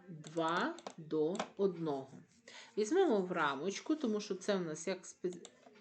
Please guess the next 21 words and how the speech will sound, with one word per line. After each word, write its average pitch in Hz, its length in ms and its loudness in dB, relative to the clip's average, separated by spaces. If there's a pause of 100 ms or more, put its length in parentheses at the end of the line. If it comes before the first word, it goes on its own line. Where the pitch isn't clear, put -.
(140)
як 226 400 2
формули, 185 600 0
на 196 100 2
які 170 380 0
ми 285 120 4
будемо 214 460 2
з 208 120 -4
вами 208 340 0
весь 170 160 -2
час 208 320 0
звертати 175 640 -2
увагу. 151 600 -6 (920)
І 180 60 -10
так, 320 340 4
пам-, 220 160 2 (240)
пам'ятаємо, 156 1040 2 (920)
що 190 480 6 (100)
медіани 185 800 6
перетинаються 202 960 6
в 165 100 0
одній 175 320 0